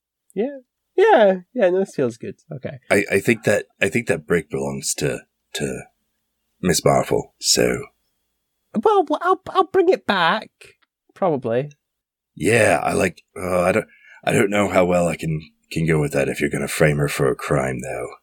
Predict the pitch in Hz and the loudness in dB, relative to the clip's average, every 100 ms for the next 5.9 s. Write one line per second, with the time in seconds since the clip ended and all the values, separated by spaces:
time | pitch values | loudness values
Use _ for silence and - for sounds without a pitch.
0 | _ _ _ - 202 233 214 240 269 202 | _ _ _ -4 2 4 4 4 2 0
1 | - 220 202 - - 180 180 175 165 165 | 0 2 0 -4 -2 2 2 0 -4 -2
2 | 143 110 123 175 175 165 208 233 - - | 0 0 -2 -2 -2 0 2 2 0 -8
3 | - 160 190 156 127 120 123 139 147 - | 0 2 4 4 4 2 2 2 2 -2
4 | - 175 - - 160 - 180 185 160 - | 0 0 2 0 0 2 2 4 2 2
5 | 147 110 110 - 156 147 117 117 104 | -2 -2 -6 -6 -4 -4 -6 -10 -12